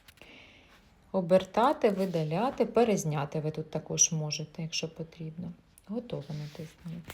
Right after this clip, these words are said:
Наступний документ, ви, щоб не можна було відсканувати, кладете на темний фон, воно не, поки що не фотографує. Перегортаєте сторінку вашого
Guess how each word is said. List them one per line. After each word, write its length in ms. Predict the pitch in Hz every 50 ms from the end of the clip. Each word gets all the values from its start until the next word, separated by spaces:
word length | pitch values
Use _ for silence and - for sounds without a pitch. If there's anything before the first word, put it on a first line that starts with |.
| - - - - - - - -
Наступний 460 | 185 185 - - 302 302 - 349 320
документ, 480 | 277 269 269 - 240 214 208 196 180 196 185
ви, 100 | 190 202 202 - - - -
щоб 180 | - - 196 196
не 100 | 208 214
можна 280 | 202 202 180 170 180 180 175
було 180 | 175 170 170
відсканувати, 760 | 170 170 - - - 180 185 185 180 165 160 151 - - - - - - - - - - - - - - - -
кладете 380 | - 185 202 196 202 190 196 180
на 140 | 175 185 196
темний 400 | 190 - 185 170 160 160 160 165
фон, 380 | - - - 254 151 147 190 254 - - - - - - - - -
воно 220 | 175 185 190 190 175 - - -
не, 180 | 185 202 202 196 - -
поки 220 | - 175 - -
що 160 | 175 - - 156
не 160 | 160 190 202
фотографує. 720 | 202 180 170 - 160 160 151 165 165 - - - - - - 175 -
Перегортаєте 800 | - 196 196 208 202 233 233 233 - 294 294 285 247 - - 185
сторінку 580 | 180 180 - - 196 196 208 202 190 180 - 175
вашого 380 | 165 175 175 170 - - 165